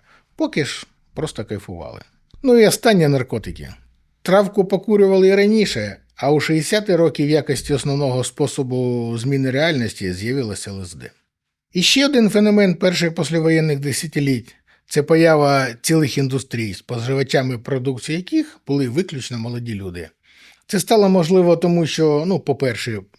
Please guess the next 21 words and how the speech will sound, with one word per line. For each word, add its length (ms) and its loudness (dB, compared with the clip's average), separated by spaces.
бебі-бумерів 800 0
було 260 -2
багато, 460 -6
по-друге, 600 0
у 60 -6
них 180 0
з'явились 540 0
власні 460 -4
запити 460 -6
та 120 -8
вподобання, 680 -4
а 120 -4
по-третє, 640 -2
вони 180 -4
мали 220 -2
гроші. 460 -10
Хай 200 -2
таткові, 560 -10
але 260 -10
ж 80 -10
багато. 420 -10